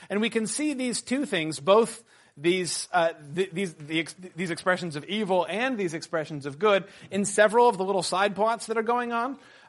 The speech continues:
Finrod and his oath, for instance, right? Finrod knows, uh, that,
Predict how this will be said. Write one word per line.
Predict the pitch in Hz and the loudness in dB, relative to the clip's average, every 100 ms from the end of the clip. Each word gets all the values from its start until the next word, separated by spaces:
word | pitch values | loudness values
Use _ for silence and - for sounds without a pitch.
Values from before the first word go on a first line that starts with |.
| 185 | -6
Finrod | - 240 247 240 | 0 4 6 6
and | 233 | 4
his | 214 214 | -2 0
oath, | 262 160 - | 0 -2 -4
for | 131 | -6
instance, | 101 101 - - - _ _ _ | -6 -14 -20 -18 -20 _ _ _
right? | 170 196 233 _ _ - _ _ _ | -2 -2 -4 _ _ -20 _ _ _
Finrod | - 254 254 240 233 175 | -4 0 4 6 4 2
knows, | 170 240 180 214 151 113 - - - _ _ _ - | 0 2 4 2 0 -2 -8 -8 -14 _ _ _ 2
uh, | 170 160 160 - - _ _ 175 | 6 6 4 -10 -20 _ _ 0
that, | 165 175 160 - | 4 4 2 -14